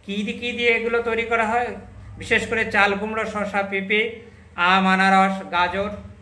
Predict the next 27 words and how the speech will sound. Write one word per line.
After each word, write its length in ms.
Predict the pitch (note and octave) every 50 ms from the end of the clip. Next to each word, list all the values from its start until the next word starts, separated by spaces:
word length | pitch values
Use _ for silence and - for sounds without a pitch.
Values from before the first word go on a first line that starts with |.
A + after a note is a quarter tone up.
| - - - - - - - -
ও 120 | E3+ F3
মিষ্টি 380 | F3 F3 F3+ G3 G3 F#3+ G3 G#3
আলু 200 | G3 F#3+ F#3 F#3
দিয়ে 280 | F#3 F#3+ F#3+ F#3+ G#3 G#3 F#3+ - - - -
এই 160 | E3+ E3 E3+
মোরব্বা 400 | E3+ E3 E3 F3 F3 E3+ F3 E3+
তৈরি 220 | E3+ E3+ E3 D#3+ D#3+
করা 260 | D#3+ D#3+ D3+ D3 D3
যায়। 240 | C#3+ C3+ B2+ A#2+ B2+ - - - - - - - - - -
মোরব্বা 600 | E3 F#3 G3+ G#3+ G3+ G3 A3 A3+ C4 C#4+ - - - - - - -
তৈরি 220 | - G3 G3+ G3
করার 320 | G3 G3 G3 F#3 F#3 F#3 F#3 F#3 - - - - - - - - -
কৌশল। 460 | - F#3+ G#3 G#3 - - D3+ C3 - - - - - - - - - - -
প্রথমে 380 | G3 G#3 G3+ A#3+ A#3 B3 A#3+
পাকা 340 | A#3+ A#3+ A#3 A3 A3 A#3 A3+
চাল, 240 | - A#3 A3+ A3+ A3+ A3+ - - - - -
চাল 200 | - G3+ G3+ G#3 G3+
কুমড়ার 300 | G#3+ A3 A3 A3 A3+ A3+ G#3+ - - - - - - - - -
বাকল 460 | - F3 F3+ F#3+ F#3+ A#3 A3 A3 A3
তুলে 260 | A3 G#3+ G#3+ A3 A3
বীজসহ 680 | G#3+ A3 - G3+ G#3+ - - - G#3+ G#3+ G#3+ G#3+ B3 C#4+ C#4+ - - - - - - - - - - - - - - -
নরম 360 | E3 F3 F#3 G3 G#3 G#3 G3+
অংশ 260 | G3+ G#3 G#3+ G3+ G3+
লম্বা 440 | G#3+ G#3 G3 G3 G3 G3 G3+ G#3 G#3
করে 380 | G3+ - G#3+ G3 G3+ G#3 G#3 G3+ - - - - - - - -
টুকরো 340 | G#3 G#3 G#3 G#3 A3+ G#3+ F#3
করে 320 | G3 G3+ G#3 A3+ B3+ -